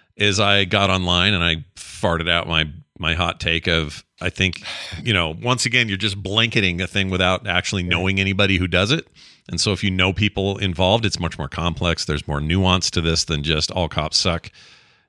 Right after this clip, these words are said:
Uh, and boy, howdy, did I get reamed by the Twitter mob for this. Like, I got yelled at, and I, maybe even more defensive, at least at first,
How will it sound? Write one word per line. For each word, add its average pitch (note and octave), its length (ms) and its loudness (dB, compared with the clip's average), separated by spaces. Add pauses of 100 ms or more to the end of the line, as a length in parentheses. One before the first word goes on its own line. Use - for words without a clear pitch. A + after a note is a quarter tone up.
Uh, D#2 280 2 (100)
and D2+ 280 -4
boy, B2 240 4
howdy, G#2+ 400 2
did D#2+ 160 0
I D2+ 120 0
get D2 260 -4 (760)
reamed D#2+ 640 0 (680)
by E2 200 2
the D2 120 -4
Twitter F2 280 2
mob C2+ 380 -6 (100)
for - 140 -6
this. - 320 -6 (500)
Like, E2 140 -2
I F#2 60 2
got E2+ 200 2
yelled G#2+ 720 2
at, C2 220 -4
and F2+ 80 -2
I, F#2+ 40 2
maybe A2+ 280 4
even F#2 160 2
more F#2 200 2
defensive, D2+ 380 -2
at D2+ 80 -4
least F2+ 180 0
at - 80 -12
first, D2 320 -4